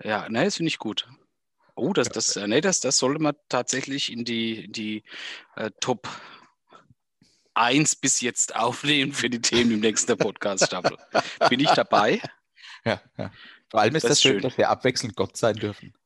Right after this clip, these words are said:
Speaker 1: Das ist richtig und das ist
Speaker 2: Ja.
Speaker 1: ja quasi nichts anderes wie das Gedankenexperiment, nur, nur noch ein bisschen abartiger, aber dafür seriöser verpackt.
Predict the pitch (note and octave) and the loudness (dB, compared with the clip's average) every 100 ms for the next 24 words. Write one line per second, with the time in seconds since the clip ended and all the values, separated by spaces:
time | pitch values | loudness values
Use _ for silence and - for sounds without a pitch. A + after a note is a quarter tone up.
0 | _ _ G#2 G#2 A2 E3+ - F3+ - D#3 | _ _ -2 0 -4 -4 -2 -2 -2 0
1 | B2+ A#2+ C3+ C#3 C3 C3 C3+ C#3 C#3 - | 2 2 2 2 0 2 2 2 0 0
2 | B2 C#3 - B2+ - A#2 A#2 B2 B2 - | 0 -2 0 -2 -2 -6 -6 -8 -10 -8
3 | B2+ B2+ B2+ B2 B2+ - B2 A#2 A2+ A2+ | -4 -4 -4 -2 -2 0 2 4 4 4
4 | A2 C3 B2+ - B2+ A#2 - _ G#2+ - | 2 -2 0 -2 0 -2 -4 _ -4 -4
5 | - G#2+ B2 C3+ C3+ C3 B2+ A2 G#2+ - | 0 2 2 0 0 2 2 2 0 0
6 | C3 B2 A#2 A2 G#2+ G#2+ G#2 G#2 G#2+ G2+ | 2 2 2 2 2 2 0 -2 0 -2
7 | - - | -4 -14